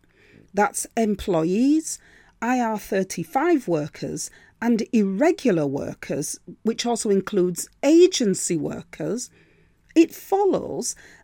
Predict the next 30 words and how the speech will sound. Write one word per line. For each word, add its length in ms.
that 260
the 80
same 720
arrangements 1000
are 320
also 480
in 160
place 580
for 240
each 320
of 200
these 340
different 540
types 440
of 160
workers. 680
So 260
if 140
you're 180
an 120
employee 1000
with 180
maternity 640
leave, 380
then 200
the 100
rights 400
you 100
get 320
there 360